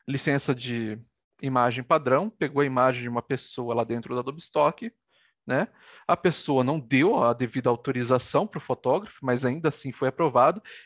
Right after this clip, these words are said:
Esse problema não é seu, esse problema é do Adobe Stock e do fotógrafo, beleza? Agora,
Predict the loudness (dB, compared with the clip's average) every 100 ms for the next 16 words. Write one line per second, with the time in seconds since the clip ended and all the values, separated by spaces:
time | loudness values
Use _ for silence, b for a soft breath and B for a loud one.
0 | B -4 -4 -8 -4 -2 -2 -4 -4 -6
1 | -8 -10 -16 -14 -6 -4 -2 -2 -4 -4
2 | -12 -8 -4 -4 -6 _ _ _ -12 -8
3 | -6 -6 -10 -12 -20 _ _ _ _ _
4 | -6 0 2 2 0 _ B B B 0
5 | 4 2 2